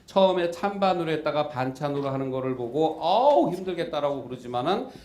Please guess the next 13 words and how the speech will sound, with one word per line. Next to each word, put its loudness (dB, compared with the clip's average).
제가 -2
학생들 -4
얘기를 -2
많이 -4
들어보면은 -2
아이들이 -6
좋아하는 0
경우가 -8
많이 -10
있습니다. -10
뭐냐면은 -10
산을 -2
바라보는데 -4